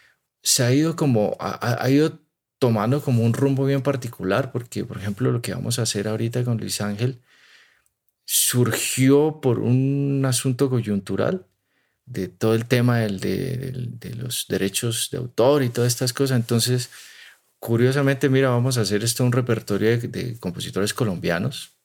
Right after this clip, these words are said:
y vamos a terminar haciendo estrenos de unos compositores que yo admi-, que queremos y admiramos mucho.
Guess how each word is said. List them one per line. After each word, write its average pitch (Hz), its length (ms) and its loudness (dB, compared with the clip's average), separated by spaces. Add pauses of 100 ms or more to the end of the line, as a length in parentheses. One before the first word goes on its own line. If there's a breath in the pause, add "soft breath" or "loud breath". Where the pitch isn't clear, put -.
(120)
y 107 100 -2
vamos 104 240 4
a 123 60 4
terminar 95 280 0
haciendo 113 280 0
estrenos 123 760 0 (720 soft breath)
de 98 160 -4
unos 107 180 0
compositores 101 720 -4
que 101 200 -4
yo 90 120 -2
admi-, 95 400 -4
que - 180 -6
queremos 107 400 2
y 120 40 4
admiramos 101 480 0
mucho. 135 540 2